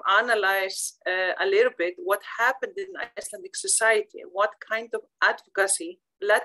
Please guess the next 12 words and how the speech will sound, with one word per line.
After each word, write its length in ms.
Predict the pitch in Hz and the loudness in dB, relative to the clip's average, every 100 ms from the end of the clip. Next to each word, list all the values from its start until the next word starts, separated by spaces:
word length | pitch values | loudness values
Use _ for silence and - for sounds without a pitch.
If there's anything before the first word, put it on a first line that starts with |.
| - | -2
to 100 | 208 | -6
this 200 | 196 - | -6 -6
major 440 | 208 220 247 - | -4 -4 -4 -4
shift 600 | 175 - - - _ - _ _ _ _ | -2 0 -2 -4 _ -20 _ _ _ _
in 80 | 196 | -8
public 420 | 208 214 180 170 | 0 0 0 -4
opinion. 400 | - 226 196 - - - - _ _ _ _ _ _ _ _ _ _ _ _ _ - - _ - _ _ _ _ _ | -2 -2 -2 -6 -14 -20 -20 _ _ _ _ _ _ _ _ _ _ _ _ _ -20 -20 _ -20 _ _ _ _ _
And 180 | 190 202 | -2 0
to 80 | 240 | 4
start 400 | - 247 269 - 269 | 6 6 2 0 -4
with 120 | 208 | 0
that, 240 | 165 - | 0 -2